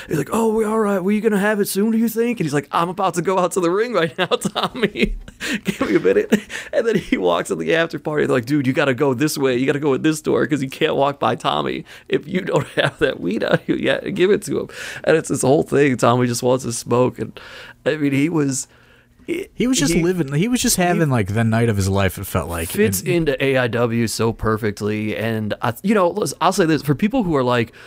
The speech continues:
Speaker 1: "Oh, I, I, you know, I really liked the eight-man that it ended up being," but people are like, "That ma-, that moment with him and Mansoor was so special. I do kinda wish it was just him and Mansoor." Uh, just a reminder, Tommy Rich will be sixty-five years old in July.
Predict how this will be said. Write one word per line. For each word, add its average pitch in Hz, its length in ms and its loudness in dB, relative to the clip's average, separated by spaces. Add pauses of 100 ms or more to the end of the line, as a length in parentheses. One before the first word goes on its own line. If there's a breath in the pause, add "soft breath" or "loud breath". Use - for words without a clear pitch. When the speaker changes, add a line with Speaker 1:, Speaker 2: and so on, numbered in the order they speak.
(140 loud breath)
Speaker 1:
"Oh, 190 80 0
I, 185 180 2
I, 165 220 -2
you 165 120 2
know, 156 100 2
I 147 60 2
really 156 300 0
liked 120 400 0
the 120 280 0
eight-man 120 480 0
that 107 80 0
it 107 100 0
ended 117 220 0
up 104 80 0
being," 113 320 2
but 110 220 2 (300 loud breath)
people 135 180 2
are 127 40 4
like, 110 160 2 (300 loud breath)
"That 165 180 2
ma-, 170 220 2
that 135 300 0
moment 156 320 2
with 127 160 2
him 143 180 2
and 123 100 2
Mansoor 117 360 0
was 110 100 -2
so - 140 -4
special. 147 840 0
I 120 100 0
do 143 160 4
kinda 127 180 2
wish 120 200 2
it 123 40 0
was 110 100 -2
just 101 200 -2
him 104 60 -4
and 101 80 -8
Mansoor." 139 540 0 (320 loud breath)
Uh, 139 400 2
just 214 180 0
a - 40 -2
reminder, 127 480 2
Tommy 170 380 2
Rich 147 260 0
will 113 60 -4
be 113 100 0
sixty-five 117 680 0
years 104 160 -2
old 107 200 0
in 104 100 -4
July. 104 480 -2